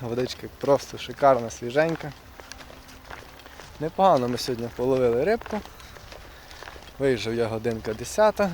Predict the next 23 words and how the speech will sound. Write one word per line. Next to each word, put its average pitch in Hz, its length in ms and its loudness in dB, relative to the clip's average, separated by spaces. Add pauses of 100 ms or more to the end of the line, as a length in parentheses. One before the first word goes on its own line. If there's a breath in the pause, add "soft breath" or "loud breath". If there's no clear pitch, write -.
(960 loud breath)
навіть, 190 220 2
може, 131 220 -2
трішки 123 380 -6
швидше. 196 500 -2 (600 loud breath)
Одразу 131 560 6
же, 113 120 -2
одразу 123 540 4
же 113 100 -2
спіймав 143 460 4
я 113 100 4
форель 156 380 4 (220)
<laughs> - 960 -10
на 120 80 -2
першій 123 480 2
місцинці. 127 680 -2 (680 loud breath)
І 110 60 -6
ще 131 120 0
й, 120 40 0
до 120 120 0
речі, 131 240 4
досить 127 340 0
непоганого 127 600 4
розміру. 127 460 6